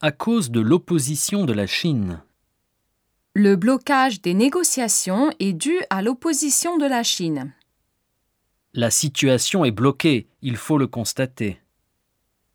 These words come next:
Speaker 2: Il faut constater le blocage de la situation.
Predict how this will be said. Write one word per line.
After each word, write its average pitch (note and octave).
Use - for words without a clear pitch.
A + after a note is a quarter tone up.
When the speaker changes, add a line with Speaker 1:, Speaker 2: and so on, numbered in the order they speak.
Speaker 2:
Il A3+
faut F#3+
constater D4
le G#3+
blocage D4
de G#3+
la F3+
situation. C4